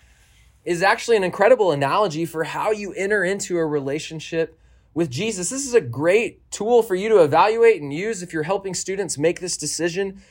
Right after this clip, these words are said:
to trust in, in Christ. Look at these various stages of a relationship. You know, when I first met my wife-to-be, we started out as good friends. I was in the friend zone, <laughs> unfortunately, but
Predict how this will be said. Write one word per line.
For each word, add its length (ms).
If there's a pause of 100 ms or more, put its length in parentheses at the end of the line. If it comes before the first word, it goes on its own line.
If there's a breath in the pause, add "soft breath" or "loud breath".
(280 soft breath)
to 120
trust 500
in, 180 (100)
in 180
Christ. 540 (580 soft breath)
Look 140
at 80
these 220
various 680
stages 1000 (160)
of 120
a 60
relationship. 800
You 60
know, 140
when 100
I 220 (280)
first 400
met 320
my 280
wife-to-be, 880
we 100
started 460
out 360 (640 soft breath)
as 160
good 180
friends. 400
I 100
was 340
in 140
the 60
friend 320
zone, 360
<laughs> 60
unfortunately, 760
but 300